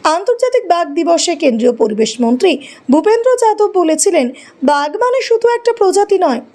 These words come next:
গোটা অরণ্যের স্বাস্থ্য রক্ষা।" সত্যি, এই ভিডিও শুধু মায়ের স্নেহ নয়, এক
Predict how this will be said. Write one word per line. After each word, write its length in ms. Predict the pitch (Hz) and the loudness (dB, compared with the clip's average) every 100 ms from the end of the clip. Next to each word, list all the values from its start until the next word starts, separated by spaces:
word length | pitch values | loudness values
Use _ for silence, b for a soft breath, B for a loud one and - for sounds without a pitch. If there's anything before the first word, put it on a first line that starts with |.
| 220 | 0
গোটা 320 | 254 247 233 | 0 2 2
অরণ্যের 480 | 247 330 370 392 381 B B | 2 0 0 -2 -2 B B
স্বাস্থ্য 480 | - 330 330 320 320 | -6 -2 -2 -2 -2
রক্ষা।" 420 | 240 208 - 233 - _ _ _ | -2 -2 -4 -6 -6 _ _ _
সত্যি, 460 | - 339 294 254 214 B B B | -2 -2 0 -6 -6 B B B
এই 140 | 320 302 | -2 0
ভিডিও 480 | 349 440 508 440 | 0 0 0 0
শুধু 300 | 466 440 415 | 0 0 0
মায়ের 280 | 370 330 339 | 0 0 0
স্নেহ 360 | 320 302 254 233 | -2 -2 0 2
নয়, 220 | 226 220 - - - | 0 -2 -6 -10 -4
এক 400 | 233 233 254 | -2 -2 -4